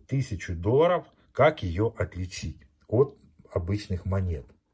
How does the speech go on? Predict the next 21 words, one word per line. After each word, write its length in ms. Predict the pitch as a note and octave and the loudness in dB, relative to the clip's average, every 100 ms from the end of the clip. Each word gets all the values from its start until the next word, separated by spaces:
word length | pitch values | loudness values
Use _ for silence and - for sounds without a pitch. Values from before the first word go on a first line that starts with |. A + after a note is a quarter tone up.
| - | -10
Для 220 | F#2 D3 | 0 2
этого 240 | F#3+ F#3 | 4 4
нам 220 | B2+ D3 C3 | 4 4 4
необходимо 680 | B2 - B2 A#2 D#3+ G#2+ | 2 2 -2 0 2 2
перевернуть 840 | - C3+ E3 B2 B2+ A#2+ C3+ G#2 - | 2 0 2 4 4 4 4 2 2
монету 600 | G2+ A#2 B2 G#2+ - E2+ | 2 4 4 2 0 0
на 220 | A2 A#2+ | 2 2
аверс 520 | F#2+ F#2 F2+ D3+ - - | 2 4 4 2 0 -8
и 160 | C3+ | -6
посмотреть 800 | E3 B2+ A2+ A2+ A2 - - G#2+ | -2 0 0 0 -2 0 0 -2
вот 440 | F#2 G#2 C#3+ D#3+ - | -2 2 4 4 2
в 100 | G2 | 2
эту 320 | A2 - G#2+ | 2 2 -8
часть. 500 | - F#2 E2+ D2+ - _ _ _ _ _ _ _ - | -6 -2 -2 -2 -8 _ _ _ _ _ _ _ -4
В 80 | G2 | -2
эту 240 | G#2 G2 | 0 -4
часть. 420 | F#2 - D#2+ - _ _ _ - | -6 -6 -6 -8 _ _ _ -12
Верхний 460 | G#2 A#2 - G2 | -4 -4 -2 -4
луч 540 | F2 F#2 F#2+ B2 - - _ _ _ _ - | -2 -2 -2 -4 -6 -16 _ _ _ _ -10
должен 520 | F2+ A2 G#2 F#2 E2+ _ _ _ _ | -2 0 0 -2 -4 _ _ _ _
быть 460 | F#2+ E2+ A2+ C#3 | -8 -2 -2 -4